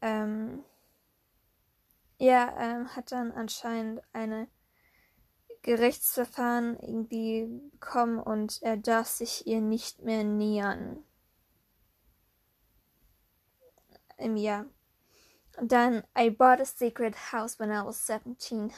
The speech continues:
Ha-, haven't had a party since I got the keys. Also ich glaube, es ist klar, dass Leute, welche im Öffentlichen sind und so und in diesem Rampenlicht stehen, nicht ihr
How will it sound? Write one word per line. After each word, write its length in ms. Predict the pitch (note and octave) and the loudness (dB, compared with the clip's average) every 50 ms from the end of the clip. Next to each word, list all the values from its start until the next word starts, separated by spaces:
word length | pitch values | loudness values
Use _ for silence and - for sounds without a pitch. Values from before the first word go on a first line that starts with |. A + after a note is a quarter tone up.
| - | -6
Ha-, 240 | - A#3 G#3 G#3 C4 - _ - - - - - _ _ - - | -2 0 0 0 -2 -4 _ -20 -20 -20 -20 -20 _ _ 0 4
haven't 420 | C4+ B3 B3+ C#4 B3+ B3 - - | 4 4 4 2 0 -4 -2 2
had 140 | A3+ G#3 G3+ | 2 2 4
a 100 | G3+ G#3 | 2 0
party 520 | - - - A#3 - G3+ G3+ G3 G3+ - | -4 -4 0 4 4 6 6 4 0 -4
since 360 | - - - A#3 G#3+ A#3 - | -8 -8 -6 -6 -6 -6 -6
I 140 | - G#3+ G3 - _ - | -6 -6 -6 -8 _ -6
got 200 | - G3 G3+ - - | -4 -4 -4 -6 -8
the 120 | - - - | -8 -8 -8
keys. 400 | - - - - A3 G3 - - _ _ - - - _ _ - - - _ _ _ _ _ _ _ _ _ _ _ _ _ _ _ _ _ _ _ _ _ _ | -8 -12 -10 -8 -8 -8 -8 -12 _ _ -20 -20 -20 _ _ -20 -20 -20 _ _ _ _ _ _ _ _ _ _ _ _ _ _ _ _ _ _ _ _ _ _
Also 300 | - A#3 A3 A#3 A3+ G#3+ | 0 4 4 4 4 4
ich 140 | A3 A#3+ - | 0 -2 0
glaube, 280 | - B3 B3 A3+ G#3 G#3+ | 2 4 4 4 4 4
es 160 | G#3 A3+ - | 2 2 0
ist 160 | A#3+ - - | -4 -8 -6
klar, 380 | - - B3 A#3 A3+ A3 A3 - | -2 2 4 4 4 4 2 0
dass 500 | - - G#3+ G#3 G#3 G3+ - - - - _ _ _ - | 0 0 2 2 2 0 -4 -8 -12 -12 _ _ _ -2
Leute, 560 | G#3+ G#3+ G#3+ A3 A3+ A3+ - - A#3 A3 G3+ | 2 4 6 6 6 4 0 -2 -4 -2 0
welche 320 | G#3+ G#3 G#3+ - - A#3+ | 2 0 0 0 -2 -4
im 280 | G3+ G3 - - F#3 - - - | -4 -4 -4 -6 -8 -8 0 2
Öffentlichen 600 | - G#3+ A#3 - A3 G3 F#3+ G3+ - - G#3+ F#3+ | 2 2 2 0 -2 -2 -2 -2 -4 -6 -8 -6
sind 300 | G3+ - G#3 G#3 G3+ - | -4 -2 -2 -2 -2 -4
und 260 | - - G3 G3 - _ _ _ _ _ _ _ _ | -4 -4 -4 -6 -6 _ _ _ _ _ _ _ _
so 560 | - - - G#3 G3+ G3 G3 G3 F#3+ F#3+ - | -18 -6 -2 0 2 2 2 2 2 0 -2
und 160 | - F3+ F3+ F3 | -4 -6 -4 -2
in 180 | F#3 F#3 F#3 | -2 -2 -2
diesem 240 | F#3 F#3+ - - G3+ | -2 -2 -2 -2 0
Rampenlicht 580 | G3+ - G#3 G#3 G#3 - - G3 G3 - - - | 2 2 2 2 0 0 -2 -4 -4 -4 -6 -10
stehen, 440 | - - - G3 F#3+ F#3+ G3 - - _ - - - - - - - _ _ _ | -10 -6 -4 -2 -2 -2 -4 -6 -10 _ -20 -20 -20 -20 -20 -20 -20 _ _ _
nicht 580 | A3 A3 A3+ B3 B3+ - - - - - - - | 2 4 4 4 4 0 -4 -6 -8 -12 -14 -10
ihr 320 | - A3+ G#3+ G#3+ G#3+ G#3 | -6 -2 2 2 2 2